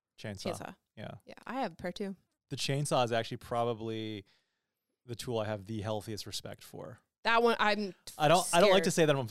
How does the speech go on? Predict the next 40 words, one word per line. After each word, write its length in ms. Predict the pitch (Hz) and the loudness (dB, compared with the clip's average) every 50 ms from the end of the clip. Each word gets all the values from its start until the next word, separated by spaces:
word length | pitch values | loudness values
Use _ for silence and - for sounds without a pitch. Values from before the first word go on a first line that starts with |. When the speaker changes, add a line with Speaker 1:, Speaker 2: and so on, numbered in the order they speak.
| - | -8
Speaker 1:
afraid 400 | - - - - - 131 117 120 | -10 -12 -10 -6 -4 -2 -2 0
of 100 | 127 131 | -2 -4
tools 380 | - - 160 156 151 156 160 147 | -4 -2 -2 0 0 0 -2 -4
because 240 | - 127 110 - 262 | -6 -4 -2 2 4
I 40 | 269 | 6
Speaker 2:
<laughs> 20 | |
I'm 40 | 269 | 6
Speaker 1:
think 140 | 220 - 160 | 6 4 4
if, 40 | |
Speaker 2:
afraid 180 | 214 208 208 202 | 2 2 2 2
of 60 | 190 | 0
Speaker 1:
if 60 | 147 | 2
Speaker 2:
the 60 | - 165 | 4 4
Speaker 1:
you 80 | 170 | 4
have 120 | 170 160 156 | 4 4 2
a 40 | 147 | 0
Speaker 2:
chainsaw. 180 | 151 156 175 226 214 | -2 -2 -4 -4 -6
Speaker 1:
f-, 40 | 196 - | -6 -2
if 220 | 156 156 147 131 | -2 0 2 4
you 80 | 160 190 | 4 4
have 100 | 175 - | 4 4
fear 400 | - - - 180 175 175 170 143 | 2 -2 0 2 4 6 6 4
of 120 | 123 - | 4 2
tools, 420 | - - 143 143 131 123 117 110 | -2 -4 -2 0 2 2 0 0
you're 140 | 113 113 113 | -2 -4 -4
not 340 | 110 113 117 120 117 - 120 | -2 -2 -2 -2 -2 -4 -6
gonna 140 | 123 120 113 | -8 -6 -6
be 100 | 113 107 | -6 -6
safely 400 | - - - 117 110 - - 110 | -4 -4 -4 -4 -6 -6 -6 -6
operating 320 | 101 104 104 123 117 117 | -4 -4 -4 -6 -6 -6
them 80 | 120 120 | -6 -8
because 160 | 113 - 113 | -8 -8 -8
you're 100 | 110 117 117 | -8 -8 -8
gonna 120 | 113 113 | -8 -10
be, 80 | 107 - - | -12 -10 -10
you 80 | 151 | -8
know, 120 | 139 113 110 | -6 -6 -6
like, 160 | 107 107 101 | -6 -6 -6
not 200 | 113 113 - - - | -6 -8 -8 -6 -6
operating 460 | 113 113 - - 120 117 117 107 | -8 -8 -6 -8 -8 -10 -10 -10